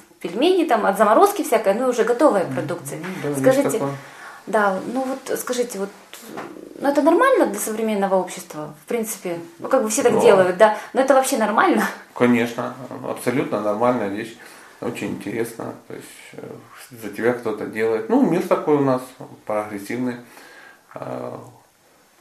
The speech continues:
Speaker 2: зачем самому что-то делать, кто-то для, за тебя сделает. Да и зачем кормить близких людей, можешь пойти и, а,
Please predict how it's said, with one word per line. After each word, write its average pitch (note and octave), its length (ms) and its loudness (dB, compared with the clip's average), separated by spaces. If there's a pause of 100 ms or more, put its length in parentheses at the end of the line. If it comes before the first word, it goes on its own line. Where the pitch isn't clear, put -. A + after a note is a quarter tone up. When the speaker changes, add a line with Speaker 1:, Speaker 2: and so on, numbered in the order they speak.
(100)
Speaker 2:
зачем G2+ 320 -6
самому G2 320 -6
что-то - 300 -8
делать, B2+ 300 -2 (100)
кто-то B2 240 -4
для, G#2+ 180 -10
за G2+ 160 -12
тебя G#2+ 320 -4
сделает. A2 400 -10 (640)
Да - 80 0
и - 60 0
зачем G#3 320 -2
кормить G#2 320 -4
близких G#2 420 -10
людей, C3+ 240 -6
можешь - 640 -10
пойти C3+ 480 -4 (100)
и, A2 280 -12 (760)
а, C3 240 -12